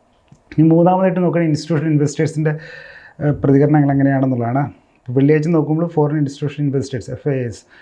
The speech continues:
ഒരു ബൈയിങ് ആണ് നടത്തിയിട്ടുള്ളത്. ഏഴായിരത്തി തൊള്ളായിരത്തി നാൽപത്തഞ്ച് കോടി രൂപയുടെ ബൈയിങ് നടത്തിയിട്ടുണ്ടായിരുന്നത് ഈ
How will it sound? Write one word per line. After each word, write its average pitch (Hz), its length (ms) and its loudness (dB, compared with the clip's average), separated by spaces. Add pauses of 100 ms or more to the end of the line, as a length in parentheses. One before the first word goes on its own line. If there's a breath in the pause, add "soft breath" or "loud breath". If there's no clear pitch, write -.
(280 soft breath)
ഒരു 143 180 0
ബൈയിങ് 139 400 2
ആണ് 143 140 2
നടത്തിയിട്ടുള്ളത്. 131 500 -2
ഏഴായിരത്തി 127 300 -4
തൊള്ളായിരത്തി 131 320 -2
നാൽപത്തഞ്ച് 131 520 -4
കോടി 131 200 -2
രൂപയുടെ 127 260 -2
ബൈയിങ് 123 260 -4
നടത്തിയിട്ടുണ്ടായിരുന്നത് 117 800 -4
ഈ 127 260 -4